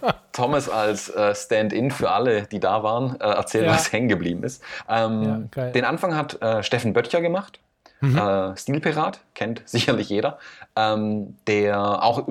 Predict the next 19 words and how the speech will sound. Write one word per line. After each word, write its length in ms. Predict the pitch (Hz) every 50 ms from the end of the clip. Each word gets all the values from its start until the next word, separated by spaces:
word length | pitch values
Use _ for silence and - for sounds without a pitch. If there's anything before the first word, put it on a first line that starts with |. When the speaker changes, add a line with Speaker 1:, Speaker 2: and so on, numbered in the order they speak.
| 117 - -
Speaker 2:
durch 120 | 131 127
den 80 | 131 113
ganzen 300 | 113 117 123 127 127 123
Tag 320 | - 123 113 117 117 -
moderiert 480 | 117 107 101 98 87 98 117 135 - -
hat, 200 | - - - _ _ _ _ _ -
ähm, 360 | 139 139 139 139 143 156 160 151 _ _ _ _ _ _ -
da, 80 | -
äh, 60 | - - -
Speaker 1:
Das 180 | 120 131 127
wusste 120 | 120 104 117
Speaker 2:
nach 160 | 117 120 120
Speaker 1:
ich 60 | 113
Speaker 2:
seinem 80 | 131 127
Speaker 1:
gar 80 | 123 120 117
nicht, 40 | 120
Speaker 2:
Vortrag. 160 | 131 131 -
Speaker 1:
spannend. 300 | - 135 123 120 110 - _ _ _ _ _ _ - _
Speaker 2:
Mhm. 60 | -